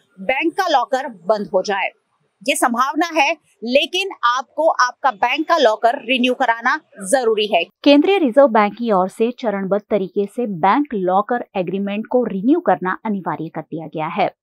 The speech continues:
Speaker 2: इसकी deadline इकतीस दिसंबर तय की गई है, यानी जिन लोगों के पास भी bank में locker है, उन्हें इकतीस दिसंबर दो हज़ार तेईस तक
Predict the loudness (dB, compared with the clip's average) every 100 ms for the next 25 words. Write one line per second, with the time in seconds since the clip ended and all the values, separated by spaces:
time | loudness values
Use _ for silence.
0 | _ -16 -8 -8 2 2 4 2 0 -6
1 | _ -6 4 4 4 -4 -4 -6 -4 -4
2 | -4 -4 -6 -6 -8 -6 -2 -2 -2 _
3 | _ _ _ 0 6 6 6 4 4 6
4 | 6 4 4 6 6 6 2 4 4 4
5 | 0 -4 0 2 2 4 2 0 -2 -2
6 | -4 -2 -4 -2 -2 0 -2 -2 -4 -4
7 | -4 0 0 2 0 0 -2 -2 -2 2
8 | 4 2 -2 -4